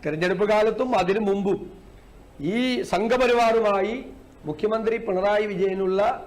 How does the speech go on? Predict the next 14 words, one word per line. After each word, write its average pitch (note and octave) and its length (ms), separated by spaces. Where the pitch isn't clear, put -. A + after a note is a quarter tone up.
ഒരു D#3+ 100
അൺഹോളി A3+ 420
നെക്സസ്, F#3+ 400
അവിഹിതമായ G#3+ 640
ബാന്ധവം F3+ 480
നേരത്തെ D#3+ 420
മുതലുണ്ട്. G#3+ 400
അതൊന്നുകൂടി B3+ 760
വ്യക്തമായിരിക്കുകയാണ്. F3 680
തൃശ്ശൂരിൽ B3+ 540
ബി G3+ 80
ജെ A3 160
പിയെ G3+ 200
ജയിപ്പിക്കാൻ E3+ 600